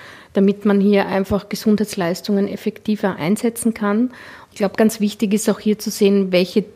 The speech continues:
Dinge möchte ich überhaupt digital auslagern? Wo braucht's eine persönliche Kommunikation zwischen den Patientinnen und den Angehörigen der Gesundheitsberufe,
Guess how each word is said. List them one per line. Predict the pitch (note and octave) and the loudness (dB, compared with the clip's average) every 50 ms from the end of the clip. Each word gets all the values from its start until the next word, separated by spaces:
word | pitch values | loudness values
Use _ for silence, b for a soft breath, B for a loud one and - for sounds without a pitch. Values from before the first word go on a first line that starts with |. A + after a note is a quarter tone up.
| - _ | -10 _
Dinge | - G#3 G#3+ G#3 G3+ G3 | 0 2 4 4 4 4
möchte | F#3+ F3+ E3+ E3+ F#3 - - A#3+ | 4 4 2 2 0 -2 -6 -6
ich | - A#3+ | -4 0
überhaupt | G#3+ A3 G3 G#3+ G#3+ - - _ - - | 0 2 2 0 -2 -4 -8 _ -6 -2
digital | G#3+ A3+ G#3+ - F#3 D#3+ F3 F#3 F#3+ F#3+ - | -2 0 0 0 0 0 0 0 -2 -2 -2
auslagern? | - F#3+ G#3 - - A#3 G#3+ G#3 G#3 A3+ B3 C#4 E4+ B B B B B _ | -2 -2 -2 0 0 0 0 0 2 2 2 2 2 B B B B B _
Wo | F#3 F#3+ G#3 F#3+ | 0 0 0 0
braucht's | - - D#3+ C#3+ E3+ - - - | 2 0 0 0 0 0 0 0
eine | G#3+ G#3 | 0 2
persönliche | F#3+ G#3+ G3+ - - F#3 F#3+ G3 G3+ - G#3 G3+ | 2 0 0 0 0 0 0 0 0 0 -2 -2
Kommunikation | - - G3+ G3+ G#3 G#3+ G#3+ G#3+ - A3 G#3 - - G3 F3+ F#3+ A3 C4+ D4 - | -2 0 0 2 2 2 0 0 -2 -4 -4 -2 -2 0 0 2 0 0 -2 -4
zwischen | - - G#3+ G3+ - - G#3+ G3+ G3+ | -4 -2 -2 -2 0 0 2 2 4
den | G3+ G3+ G3 F#3+ | 2 2 2 0
Patientinnen | G3+ F#3+ - - F#3 F3 G3 F#3 - G#3 G3+ G3+ G3 G3 | -2 -4 -2 -2 -2 -2 -2 -2 0 0 2 2 2 2
und | G3 F#3+ G3+ | 0 0 0
den | F#3+ G3 | -2 -2
Angehörigen | - F3+ F#3 F#3 F#3+ F#3+ F#3+ F#3+ G3 G#3 G3+ | -2 -2 -2 -2 0 0 0 0 2 2 0
der | G3 G3 | 0 0
Gesundheitsberufe, | F#3 F#3+ - G3 F#3+ G3 G3 A3+ A3 - - A3+ G3+ G3 G#3 G#3 G#3 - A#3 | -2 -2 0 0 0 0 0 -2 -6 -4 -2 0 2 2 0 0 0 0 -2